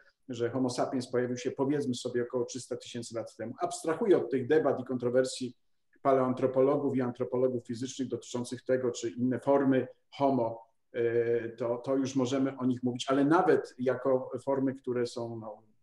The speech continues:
jakby w bezpośrednim, em, ciągu ewolucyjnym z Homo sapiens, ale tak czy inaczej jesteśmy bardzo młodym gatunkiem i to wiemy chociażby na podstawie zmienności genetycznej między ludźmi.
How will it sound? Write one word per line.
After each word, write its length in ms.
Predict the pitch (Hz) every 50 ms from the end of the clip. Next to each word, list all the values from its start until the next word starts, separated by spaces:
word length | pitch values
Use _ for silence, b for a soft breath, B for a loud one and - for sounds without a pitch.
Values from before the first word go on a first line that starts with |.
| - - - - - - _ -
jakby 220 | 107 104 107 120 117
w 40 |
bezpośrednim, 680 | 113 131 131 - 135 127 - 143 139 131 127 131 123 123 120 b b b b b b _
em, 380 | - 117 117 123 120 123 120 123 120 120 120 120 117 107 - - - - 117
ciągu 300 | - - 160 160 160 147
ewolucyjnym 680 | 139 127 127 131 120 123 - 135 131 120 120 113 113 - -
z 100 | - -
Homo 180 | - 120 120 120
sapiens, 480 | - 120 107 - 135 147 156 - - -
ale 140 | 117 120 120
tak 200 | 123 156 156 -
czy 140 | - - 160
inaczej 440 | 131 127 117 117 - 147 151 151 B B B B B _ -
jesteśmy 380 | 127 123 - 147 135 151 151
bardzo 560 | 127 120 127 131 131 123 139 143 143 147 143 -
młodym 480 | 131 139 156 170 175 170 123 113 107 - _ -
gatunkiem 680 | 123 113 113 - - 110 107 101 - 123 131 151 196 - _ _ _ _ _ _ _ -
i 80 | 170 -
to 120 | 180 175
wiemy 340 | 165 - 175 151 135 139 139
chociażby 420 | - 139 - 151 139 135 151 160
na 100 | 147 139
podstawie 720 | - 135 127 - - - 127 123 120 131 135 135 139 139 139 -
zmienności 560 | 120 117 147 139 135 131 131 127 - - 135
genetycznej 560 | 123 131 135 131 131 196 196 - - 139 123
między 220 | 120 117 110 107 113
ludźmi. 360 | - - - - - -